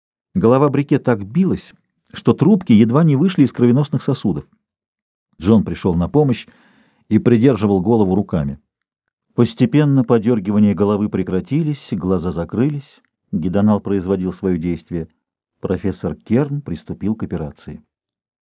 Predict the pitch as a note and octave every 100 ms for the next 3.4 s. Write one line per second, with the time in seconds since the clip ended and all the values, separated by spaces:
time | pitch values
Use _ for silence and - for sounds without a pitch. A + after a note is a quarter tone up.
0 | _ _ _ _ _ _ - A2 C3 E3
1 | C#3+ C#3 C#3 C#3 B2 C3 - - B2 C3+
2 | - G#2+ G2 G2+ G#2+ A2 D3+ D3 C#3+ C#3
3 | C#3+ C3 B2